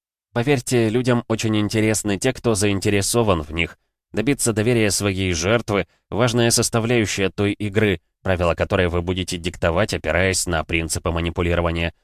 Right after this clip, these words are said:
А теперь поговорим о принципах, которые помогут любому манипулятору стать на порядок успешнее. Принцип всеобщего интереса. Время огромных очередей за самыми различными товарами —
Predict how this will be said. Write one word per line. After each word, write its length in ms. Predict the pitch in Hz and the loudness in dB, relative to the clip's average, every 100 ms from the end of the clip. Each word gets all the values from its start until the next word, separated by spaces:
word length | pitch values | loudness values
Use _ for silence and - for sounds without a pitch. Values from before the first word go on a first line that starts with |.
| _ _ _ | _ _ _
А 60 | 110 | -6
теперь 220 | - 165 | -2 0
поговорим 420 | 143 123 131 139 | 0 2 2 2
о 160 | 120 110 | 0 -2
принципах, 680 | - 123 131 139 147 143 - _ | 0 0 0 0 0 0 -4 _
которые 340 | 120 135 147 143 | -4 0 0 2
помогут 460 | 123 120 123 120 | 2 4 2 2
любому 380 | 104 101 110 104 | 2 2 2 2
манипулятору 640 | 98 95 95 98 113 123 | 2 0 2 0 2 0
стать 320 | 123 - 120 117 | 0 -2 -2 -2
на 120 | 117 | 0
порядок 540 | 104 92 85 80 - - | 0 2 0 -2 -6 -8
успешнее. 720 | 92 - 101 87 - 64 - _ _ _ _ _ _ _ _ _ _ _ - | -6 -4 -2 -4 -6 -12 -16 _ _ _ _ _ _ _ _ _ _ _ 0
Принцип 420 | 139 147 165 - | 0 2 0 -2
всеобщего 640 | - 131 107 101 113 107 - | 0 4 4 2 0 0 -2
интереса. 680 | 98 110 107 90 - - - _ _ _ _ _ _ _ _ _ _ _ _ _ _ _ _ | -2 0 2 2 -2 -6 -12 _ _ _ _ _ _ _ _ _ _ _ _ _ _ _ _
Время 340 | 85 131 147 147 | -4 0 2 2
огромных 380 | 151 151 147 - | 4 4 2 0
очередей 640 | 123 123 120 110 151 160 | 0 4 2 2 2 2
за 220 | 107 107 | 2 2
самыми 400 | 98 113 110 104 | 2 2 2 2
различными 640 | 98 92 98 107 101 98 92 | 2 0 0 -2 -2 -2 0
товарами — 560 | 98 98 123 107 92 | 0 2 4 2 0